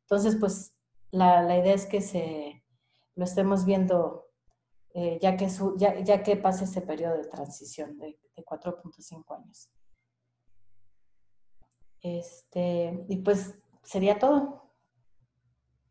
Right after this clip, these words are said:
Ahora sí llegó el momento de las, de las dudas.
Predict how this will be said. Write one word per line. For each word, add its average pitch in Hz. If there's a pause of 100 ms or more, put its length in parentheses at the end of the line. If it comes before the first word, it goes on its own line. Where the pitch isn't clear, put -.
(920)
Ahora 180
sí 190
llegó 190
el 190
momento 185
de 165
las, - (220)
de 180
las 170
dudas. 185